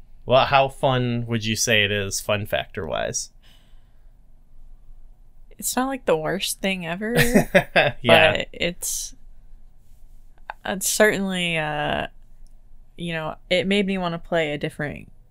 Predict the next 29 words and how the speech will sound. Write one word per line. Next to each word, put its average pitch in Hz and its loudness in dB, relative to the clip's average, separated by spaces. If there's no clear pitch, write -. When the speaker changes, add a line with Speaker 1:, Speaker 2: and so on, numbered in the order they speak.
Speaker 2:
soccer 160 -6
game 147 -10
that 139 -8
I 143 -6
have, 151 -4
and 151 -10
I 151 -6
was 156 -8
having 156 -6
a 147 -8
blast 147 -4
playing 143 -10
the 143 -14
other, 151 -8
you 165 -8
played 151 -4
a 147 -6
little 151 -8
bit 147 -8
of 151 -10
it, 151 -12
um, 160 -12
Speaker 1:
Yeah. 98 2
Speaker 2:
Pixel 165 -4
Cup. - -8
S-, - -12
Pixel - -8
Cup 202 -6
Soccer? 311 -8